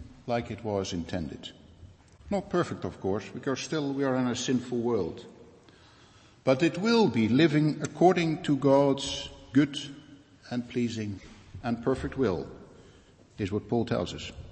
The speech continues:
And then he goes on to work that out in chapter twelve, first the verses three to eight, life in the congregation, using the well-known image of the body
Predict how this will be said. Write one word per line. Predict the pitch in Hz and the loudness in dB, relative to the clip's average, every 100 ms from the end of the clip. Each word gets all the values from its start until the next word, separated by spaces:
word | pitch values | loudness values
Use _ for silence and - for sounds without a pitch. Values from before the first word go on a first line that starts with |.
| - - - - - - - - - | -18 -18 -20 -20 -18 -16 -14 -16 -2
And | 175 | 4
then | 202 196 | 6 6
he | 185 | 6
goes | 165 160 | 6 6
on | 170 180 | 4 2
to | 147 | 2
work | 151 170 | 2 2
that | 160 147 | 2 2
out | 156 165 | 2 2
in | 143 | 0
chapter | 143 139 131 | 0 0 -2
twelve, | - 139 151 | -2 0 0
first | - 143 - | 0 -2 0
the | 139 | -4
verses | 123 123 - 110 | 0 0 0 -4
three | - 131 | 2 2
to | 123 123 | 4 2
eight, | 147 143 - - | 2 0 -8 4
life | 147 147 143 | 4 6 4
in | |
the | 131 | 0
congregation, | 127 127 120 127 135 - 85 | 2 0 2 2 2 2 -2
using | 90 98 110 | -2 -2 -2
the | 110 | 0
well-known | 110 123 117 117 113 | 2 2 2 0 0
image | 117 113 - | 0 -2 -4
of | 104 | -10
the | - | -10
body | 87 101 98 98 | -8 -6 -6 -8